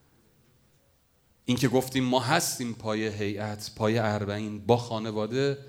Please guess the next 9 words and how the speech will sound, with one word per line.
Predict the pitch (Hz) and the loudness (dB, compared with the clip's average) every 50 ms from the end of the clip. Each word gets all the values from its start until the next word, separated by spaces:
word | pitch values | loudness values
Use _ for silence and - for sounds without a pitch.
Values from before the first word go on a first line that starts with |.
| - - - | -20 -16 -12
حرف | - - 123 127 127 131 - - 127 | -6 -2 0 2 2 2 2 2 2
نزدیم، | 123 123 120 110 98 95 92 98 95 92 - - - - - - | 2 2 2 0 -2 -4 -6 -8 -10 -10 -12 -16 -20 -20 -6 0
عمل | - 110 113 123 127 120 101 104 | 2 4 6 8 6 6 4 2
کردیم، | - 107 98 92 92 92 95 98 95 - - - - - - | -2 -4 -4 -4 -4 -4 -6 -8 -10 -12 -14 -20 -20 -10 -4
براش | - 117 110 123 135 131 - - | 0 2 4 4 4 4 4 4
شهید | 143 110 101 131 123 127 - | 4 4 4 4 2 2 0
دادیم، | - 95 92 95 92 90 - | -4 -6 -6 -6 -8 -10 -8
شهیده | - - 123 117 - 101 95 92 110 107 | -4 -2 0 0 2 2 4 4 4 4
دادیم. | - 90 87 85 90 90 90 | 4 2 -2 -4 -6 -10 -12